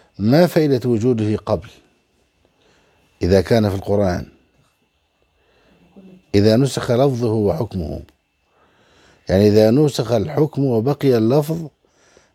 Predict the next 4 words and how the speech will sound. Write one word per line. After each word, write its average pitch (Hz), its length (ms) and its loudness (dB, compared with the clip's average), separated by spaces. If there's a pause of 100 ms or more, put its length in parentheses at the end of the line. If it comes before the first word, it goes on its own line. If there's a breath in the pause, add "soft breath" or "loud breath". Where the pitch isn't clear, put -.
نتعبد، 120 640 2
العلة 107 680 0
والحكمة 117 580 -4
هي 117 360 0